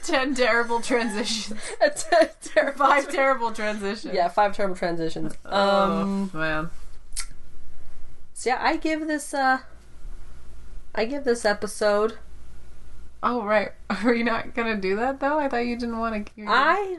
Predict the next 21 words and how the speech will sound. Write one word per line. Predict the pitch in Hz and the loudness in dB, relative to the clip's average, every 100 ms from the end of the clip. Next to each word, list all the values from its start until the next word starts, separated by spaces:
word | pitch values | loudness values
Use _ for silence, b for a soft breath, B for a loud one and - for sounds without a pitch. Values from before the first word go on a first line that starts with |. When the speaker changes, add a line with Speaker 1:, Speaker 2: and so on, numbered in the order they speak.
| - | 0
Speaker 2:
wanna | 254 269 | 2 2
do | 254 339 | 2 0
it | - | 2
for | 214 | 0
this | 196 | 2
one. | 180 160 165 | 0 0 0
Speaker 1:
All | 226 | 2
right, | 180 165 - - | 2 2 -4 -8
'cause | - 190 185 | -6 -4 -2
you | |
liked | 165 180 196 | 0 0 0
it | 196 | -2
so | 220 | 0
much? | 208 214 220 - - | 2 2 0 -6 0
Speaker 2:
I | 247 277 | 2 2
did. | 285 190 - 202 175 160 - - - - - - - - - - - - - - | 0 -6 0 2 4 2 -4 -6 -6 -8 -10 -10 -10 -8 -8 -8 -10 -10 -10 -4
I | 208 | 0
give | 247 233 | 0 0
the | 202 | -2
first | - 202 196 | 0 0 2
half. | 190 160 151 - | 2 2 0 -6